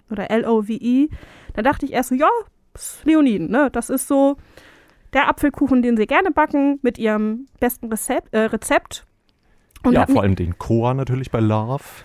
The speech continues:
Speaker 2: der muss ja immer
Speaker 1: Muss
Speaker 2: dabei sein.
Speaker 1: immer sein. Das muss aber auch sagen, das zieht aber auch jedes Mal mit diesem Chor. Also man, also ich hab das, ich bin jetzt auch nicht,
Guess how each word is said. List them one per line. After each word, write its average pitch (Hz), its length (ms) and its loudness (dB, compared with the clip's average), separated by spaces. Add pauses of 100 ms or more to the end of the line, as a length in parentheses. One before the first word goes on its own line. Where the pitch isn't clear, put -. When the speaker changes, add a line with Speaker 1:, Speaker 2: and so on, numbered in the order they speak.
(100)
Speaker 2:
der 104 100 -8
muss 101 120 -8
ja - 80 -10
immer 120 180 2
Speaker 1:
Muss 294 140 4
Speaker 2:
dabei 107 240 2
sein. 139 340 0
Speaker 1:
immer 240 200 4
sein. 208 340 2
Das - 360 -4
muss 294 220 2
aber 269 160 4
auch 262 100 2
sagen, 254 460 2
das 226 280 -6
zieht 277 400 0
aber 190 280 0
auch 175 180 -4
jedes 196 400 -6
Mal 175 300 -4
mit 196 180 -8
diesem 196 220 -6
Chor. 269 240 2
Also 240 240 2
man, 240 320 2 (720)
also 240 160 2
ich 269 120 -2
hab 302 80 2
das, 277 160 -2
ich - 140 -10
bin 277 120 0
jetzt 254 180 2
auch 262 180 2
nicht, 285 380 0